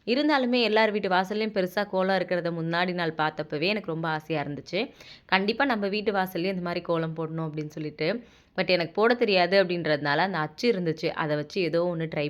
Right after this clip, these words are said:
பண்ணியிருந்தேன். ஒரு வழியா கொஞ்சமா பெரிய கோலமா வந்து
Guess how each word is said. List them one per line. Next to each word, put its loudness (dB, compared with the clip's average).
பண்ணியிருந்தேன். -4
ஒரு -2
வழியா -2
கொஞ்சமா -4
பெரிய -2
கோலமா -2
வந்து -2